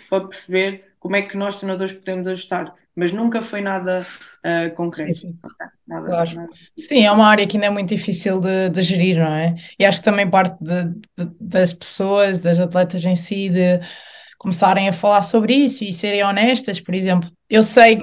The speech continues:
Speaker 2: perfeitamente que, por exemplo, não consigo fazer hip thrust se estiver com dores. Não, não, é uma daquelas coisas que para mim,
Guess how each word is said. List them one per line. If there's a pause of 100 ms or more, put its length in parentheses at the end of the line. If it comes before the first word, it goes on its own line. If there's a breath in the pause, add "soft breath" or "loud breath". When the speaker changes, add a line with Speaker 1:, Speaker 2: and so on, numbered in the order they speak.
(100)
Speaker 2:
perfeitamente
que,
por
exemplo,
não
consigo
fazer
hip
thrust
se
estiver
com
dores. (200)
Não, (140)
não,
é
uma
daquelas
coisas
que
para
mim,